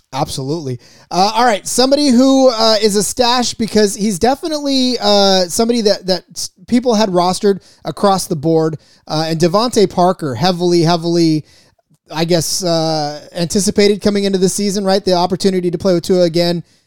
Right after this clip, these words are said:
um, really come in and, and do something in this offense, and then gets put on I R. Uh,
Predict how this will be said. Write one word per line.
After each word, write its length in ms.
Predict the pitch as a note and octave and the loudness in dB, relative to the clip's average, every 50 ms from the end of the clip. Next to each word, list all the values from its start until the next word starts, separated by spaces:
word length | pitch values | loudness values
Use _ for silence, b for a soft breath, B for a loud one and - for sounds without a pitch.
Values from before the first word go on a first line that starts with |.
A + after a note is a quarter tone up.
| _ _ _ | _ _ _
um, 520 | - D#3+ E3 D#3+ D#3 D3+ D3+ D3 D3 D#3 - | -4 0 0 2 2 0 -2 -4 -6 -10 -4
really 280 | E3 E3 F#3 F#3+ F#3 F3+ | 0 0 2 2 2 0
come 180 | G3 F#3 F3 | 0 0 0
in 140 | F3+ F3 F3 | 0 0 0
and, 100 | E3 F3 | -2 -4
and 180 | - E3+ D#3 C#3+ | -4 -6 -4 0
do 140 | F3 F#3 | 0 0
something 340 | F3 - F#3 F#3 - - F3+ | 0 0 -2 -2 -2 -2 -2
in 120 | F3 E3+ E3+ | -2 -2 -2
this 120 | D#3 - | -2 0
offense, 480 | F3+ F3 F3 - F#3+ F#3 F3+ F3 - b b b b b b | 0 0 0 0 0 0 -2 -2 -6 b b b b b b
and 280 | F3+ F#3 G3 G3+ G3+ G3 | -2 0 2 2 2 2
then 140 | F#3 E3+ D3 | 0 0 0
gets 140 | D#3 B2+ | -2 -4
put 160 | - - D3 C3+ | -4 -6 -6 -6
on 160 | B2+ C3 B2 | -6 -8 -10
I 180 | A#2+ A2+ G#2+ | -12 -12 -12
R. 220 | F#2 B1 B1 - _ _ _ _ _ _ | -14 -16 -20 -20 _ _ _ _ _ _
Uh, 440 | - E3+ F3+ F3 F3+ F3 F3 F3 | -4 -2 0 0 2 2 0 0